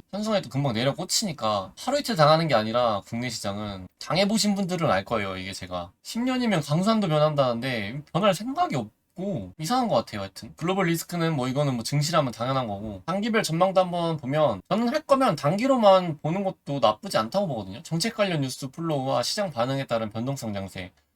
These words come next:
밸류업 관련주 중심의 순환매 가능성. 이-, 이놈의 순환매는 또 여기 있죠.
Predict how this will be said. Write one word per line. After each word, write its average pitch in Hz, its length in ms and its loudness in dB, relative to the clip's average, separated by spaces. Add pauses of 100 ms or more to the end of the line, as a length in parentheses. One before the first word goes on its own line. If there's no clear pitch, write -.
(300)
밸류업 185 340 0
관련주 151 400 0
중심의 135 360 -2
순환매 233 380 -2
가능성. 101 460 -4 (220)
이-, 139 140 -16
이놈의 170 320 2
순환매는 185 540 0
또 185 140 -4
여기 110 160 -6
있죠. - 240 -16